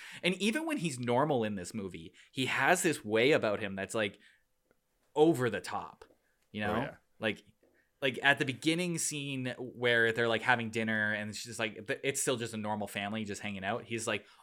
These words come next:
Speaker 1: "Okay, hu-, Pumpkin. All right, honey, I'm going to get wine from the cellar."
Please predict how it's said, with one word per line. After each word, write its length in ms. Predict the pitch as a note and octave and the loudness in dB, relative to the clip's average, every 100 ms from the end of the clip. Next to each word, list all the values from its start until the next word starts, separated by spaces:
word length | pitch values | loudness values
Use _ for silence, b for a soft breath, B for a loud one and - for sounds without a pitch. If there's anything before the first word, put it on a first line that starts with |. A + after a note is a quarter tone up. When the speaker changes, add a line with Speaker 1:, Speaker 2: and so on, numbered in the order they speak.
| _ A3 | _ 6
Speaker 1:
"Okay, 400 | B3+ - G#3 B2+ | 6 8 6 6
hu-, 100 | - _ | 0 _
Pumpkin. 540 | C#3 C3 - G3 A3+ - _ _ _ _ - | 0 0 -4 -4 -6 -10 _ _ _ _ 8
All 180 | B3+ C3+ | 8 10
right, 260 | C3 A2+ | 6 4
honey, 400 | - D#3 G3+ A3 - | 2 0 0 -4 2
I'm 200 | C4 D#3+ | 2 4
going 200 | A2+ A#2+ | 0 0
to 80 | A#2+ | 2
get 220 | A#2+ E3+ | 4 4
wine 260 | E3+ E3 G3+ | 2 0 0
from 160 | G#3 A3 | -2 -2
the 40 | |
cellar." 460 | A3 C#4+ G3 G2+ | 4 6 6 2